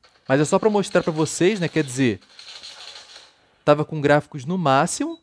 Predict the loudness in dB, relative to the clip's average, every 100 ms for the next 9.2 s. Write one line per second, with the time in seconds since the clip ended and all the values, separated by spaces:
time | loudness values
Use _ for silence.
0 | _ _ _ _ -6 -4 -2 0 4 4
1 | 4 2 2 -2 -8 -8 -4 4 4 4
2 | -2 -16 -14 -14 -18 _ _ _ -6 -6
3 | -8 -2 -2 0 -4 2 2 2 -2 -10
4 | -14 _ _ _ _ _ -12 -2 0 0
5 | -2 -4 -2 -2 -2 -2 -4 -2 0 0
6 | -2 -6 -4 -2 0 0 -2 -4 -4 -4
7 | -4 2 4 4 0 -12 -8 -8 -4 0
8 | 0 0 -6 -10 -4 0 0 0 -4 -4
9 | -4 -6